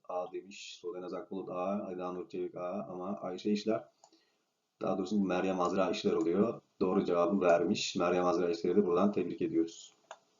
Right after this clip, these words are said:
Bir sonraki videomuzda arkadaşlar hava olaylarını işleyeceğiz. Hava olayları nelerdir? Bunlar nasıl oluşur? Böyle kısa bir videomda olacak. Sonra yine soru çözümleriyle devam edeceğiz. Birinci üniteyi artık bitiriyoruz.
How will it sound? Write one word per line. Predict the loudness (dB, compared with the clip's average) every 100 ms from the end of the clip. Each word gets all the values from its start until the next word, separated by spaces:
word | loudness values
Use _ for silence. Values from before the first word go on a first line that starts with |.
| _ _ _ _ _ _ _ _ _ _ _ _ _ _ _ _ _ _ _ _ _ -20 _ _ _
Bir | 0
sonraki | 6 8 8 8
videomuzda | 6 4 4
arkadaşlar | 6 6 6 8
hava | 8 10
olaylarını | 12 12 10 4 2
işleyeceğiz. | -2 0 0 0 -2 -8 2
Hava | 10 12
olayları | 10 8 2 0 0
nelerdir? | 0 4 4 4 0 -2
Bunlar | 2 2 2
nasıl | 2 2
oluşur? | 6 4 4 -2 _ _ _ _ _
Böyle | 4 4
kısa | 8 8
bir |
videomda | 8 8 8 8
olacak. | 8 4
Sonra | 4 2 4
yine | 4 2
soru | 0 2
çözümleriyle | 2 2 2 6
devam | 6 6
edeceğiz. | 2 -2 4
Birinci | 6 6 4
üniteyi | 4 6 6
artık | 4 -2 -4
bitiriyoruz. | -8 -10 -10 -16